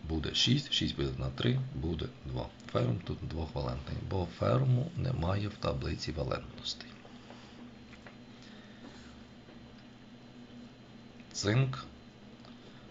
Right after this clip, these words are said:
бром два. В цинку стабільна валентність завжди два римськими. Два. Два помножити на один — буде два, поділити на два, в брому буде валентність один. Отак визначається.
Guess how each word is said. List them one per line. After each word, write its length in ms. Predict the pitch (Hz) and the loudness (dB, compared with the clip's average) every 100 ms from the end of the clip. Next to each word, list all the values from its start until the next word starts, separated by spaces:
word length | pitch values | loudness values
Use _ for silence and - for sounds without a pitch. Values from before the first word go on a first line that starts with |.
| - - - 80 80 | -16 -12 -4 -2 4
бром 540 | 87 85 92 104 101 92 - - - - - - - - - | 4 6 6 6 4 0 -8 -14 -16 -16 -14 -14 -12 -8 -4
два. 240 | 76 69 - - - - - - - - - - - | 0 2 0 -6 -14 -14 -12 -12 -12 -12 -14 -16 -14
В 140 | - | -2
цинку 520 | - 123 143 - 113 - | 8 10 10 6 0 0
стабільна 440 | - - 87 107 101 | 0 2 4 6 6
валентність 560 | 87 92 107 - 85 | 6 6 6 4 2
завжди 300 | 90 95 90 | 4 4 2
два 280 | 82 82 78 | 2 4 4
римськими. 520 | - - - - 64 67 69 78 | 4 -2 -4 -2 -2 -2 -6 -2
Два. 180 | 78 69 - - - - - - - | 0 -2 -4 -12 -14 -14 -14 -12 4
Два 200 | 92 95 | 8 8
помножити 440 | 90 90 92 - | 8 4 4 2
на 140 | 82 85 | 2 4
один — 320 | 80 78 73 | 4 2 2
буде 240 | 73 73 | 0 0
два, 280 | 67 73 123 | 0 2 2
поділити 400 | - 76 80 - | 4 2 2 2
на 100 | 67 | 0
два, 240 | 69 80 120 113 - - - | 0 2 2 2 -4 -8 -8
в 80 | 80 | -4
брому 240 | - 107 95 - | 0 0 0 -2
буде 180 | 87 73 | -2 0
валентність 580 | 73 80 80 71 - - - | 0 0 0 -2 -4 -6 -2
один. 300 | 85 73 69 - | 0 2 0 0
Отак 220 | 127 - | 0 2
визначається. 580 | 76 131 - - - | 0 -2 -4 -6 -8